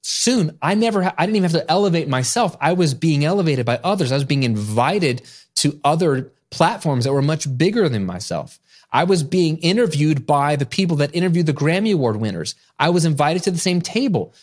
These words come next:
I have no Grammy Award. I have no acclaim in the music industry. My only claim to fame is that I spent years with my head down, quietly serving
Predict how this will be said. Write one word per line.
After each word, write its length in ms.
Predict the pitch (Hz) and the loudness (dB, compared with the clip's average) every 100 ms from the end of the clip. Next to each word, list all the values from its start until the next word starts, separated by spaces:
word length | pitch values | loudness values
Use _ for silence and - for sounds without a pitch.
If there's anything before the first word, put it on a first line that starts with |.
| _ _ | _ _
I 100 | 107 | -6
have 120 | 175 | -4
no 100 | 226 | -2
Grammy 320 | 127 95 87 | -2 -4 -4
Award. 400 | 82 82 104 170 - | -6 -4 -4 -4 -4
I 100 | 135 | -2
have 180 | 175 180 | 0 0
no 120 | 160 | -2
acclaim 420 | 113 - 107 98 | -2 -4 -4 -2
in 80 | 92 | -2
the 60 | 92 | -2
music 300 | 90 87 92 | -4 -6 -8
industry. 500 | 92 - - 131 156 - - _ | -8 -8 -4 -4 -4 -12 -20 _
My 440 | 113 117 143 185 208 - | -4 0 0 0 -2 -2
only 520 | 151 180 185 180 175 _ - | 0 2 0 -2 -6 _ -8
claim 320 | - 143 165 | -2 0 0
to 100 | 160 | -2
fame 500 | 123 139 127 170 196 - _ | -2 -2 0 0 -4 -10 _
is 140 | 131 | -2
that 180 | 131 139 | 0 -2
I 200 | - 139 | -2 0
spent 360 | 139 - 147 147 | 0 0 -2 -2
years 640 | 127 113 120 151 156 147 | -2 0 2 2 2 0
with 140 | - 120 | -2 0
my 120 | 113 | 0
head 340 | 110 147 151 | 0 0 0
down, 340 | 131 113 110 117 | 0 0 0 -2
quietly 720 | - - 120 113 120 135 135 | -6 -4 0 2 0 0 -2
serving 720 | 123 - - 107 101 101 107 | 0 0 0 0 0 -4 -4